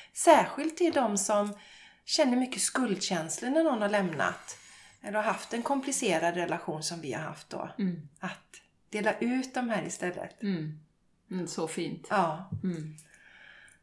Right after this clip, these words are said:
Speaker 2: Underbart.
Speaker 1: Mm.
Speaker 2: Ja, Jessica. Ja, jag hade ju också lite, lite jobbigt förra veckan. Och vi, ja, men vi, det är ju en del av livet, så att jag tänker att jag pratar om det också. Det var,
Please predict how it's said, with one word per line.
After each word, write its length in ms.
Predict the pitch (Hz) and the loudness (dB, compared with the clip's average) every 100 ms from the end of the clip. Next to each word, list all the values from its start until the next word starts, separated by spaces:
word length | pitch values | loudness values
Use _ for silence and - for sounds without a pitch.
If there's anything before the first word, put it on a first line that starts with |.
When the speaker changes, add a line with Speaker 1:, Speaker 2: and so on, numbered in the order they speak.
| _ _ - | _ _ -4
Speaker 2:
Underbart. 640 | 202 180 147 147 180 - 220 | 0 0 -2 -4 -6 -6 -4
Speaker 1:
Mm. 360 | 226 196 180 - - - - - - - - - - - - - _ _ - - | 0 0 0 -2 -10 -20 -20 -20 -20 -18 -18 -18 -18 -18 -20 -20 _ _ -8 -4
Speaker 2:
Ja, 420 | 208 220 196 185 180 185 | 0 4 4 4 2 -2
Jessica. 460 | 196 - 180 180 165 - - - | -4 -4 -4 -2 -4 -4 -8 2
Ja, 240 | 208 240 | 6 8
jag 160 | 240 247 | 10 8
hade 160 | 254 | 6
ju 60 | 254 | 4
också 220 | 247 247 | 4 4
lite, 600 | 233 262 262 254 254 262 254 _ _ _ _ _ _ _ _ _ - - _ _ _ _ _ _ _ - | 4 4 4 4 2 -2 -6 _ _ _ _ _ _ _ _ _ -16 -16 _ _ _ _ _ _ _ -2
lite 280 | 220 220 254 | 0 2 4
jobbigt 320 | 262 180 175 | 4 4 2
förra 180 | 185 170 | 2 2
veckan. 360 | 180 156 143 139 - - _ _ - | 0 -2 -2 -4 -14 -20 _ _ -10
Och 340 | 185 202 214 | -4 -4 0
vi, 160 | 269 285 | 0 4
ja, 160 | 269 | 4
men 160 | 339 349 | 2 0
vi, 180 | 330 349 330 294 285 277 254 | -2 -4 -4 -6 -6 -6 0
det 60 | 320 | 2
är 60 | |
ju 60 | 262 | 4
en 60 | 285 | 4
del 180 | 269 | 6
av 100 | 247 | 4
livet, 300 | 247 220 180 | 4 2 0
så 80 | - | -2
att 140 | 208 226 | -6 -4
jag 320 | 226 233 233 | -2 -2 -2
tänker 240 | 269 226 | -2 0
att 80 | 220 | -2
jag 100 | 220 | -2
pratar 240 | 214 - | -2 -2
om 140 | 190 277 | -2 0
det 60 | |
också. 280 | 214 - 165 | -2 -4 -2
Det 100 | 170 | -2
var, 580 | 202 226 208 190 185 190 | 0 0 0 0 -2 -4